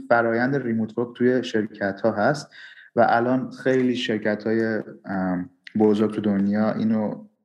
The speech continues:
پوزیشن رو اضافه کردن، دارن پروموت می‌کنن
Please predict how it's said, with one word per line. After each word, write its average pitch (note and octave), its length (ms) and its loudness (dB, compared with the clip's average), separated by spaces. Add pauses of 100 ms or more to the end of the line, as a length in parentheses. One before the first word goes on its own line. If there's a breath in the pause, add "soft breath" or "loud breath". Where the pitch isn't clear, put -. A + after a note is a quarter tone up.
(120)
پوزیشن G2+ 320 0
رو G#2+ 100 2
اضافه G2+ 300 2
کردن، C3 580 0
دارن A2 240 -4
پروموت A2 520 -2
می‌کنن B2 540 0